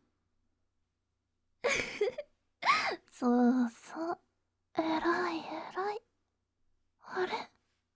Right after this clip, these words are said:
なんで涙目なの？もしかして、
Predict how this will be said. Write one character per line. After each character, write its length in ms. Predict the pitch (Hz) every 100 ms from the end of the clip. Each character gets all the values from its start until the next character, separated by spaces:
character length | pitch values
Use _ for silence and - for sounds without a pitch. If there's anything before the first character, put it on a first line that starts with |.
| _
な 240 | 440 453 440
ん 80 |
で 100 | 440
涙 500 | 381 349 311 311 -
目 160 | - -
な 180 | - -
の？ 380 | - 349 - 539 640 _ _ _ _ _ _ _ _ - - - - - - 415
も 120 | 392 403
し 140 | -
か 300 | - - -
し 140 | 370 -
て、 180 | -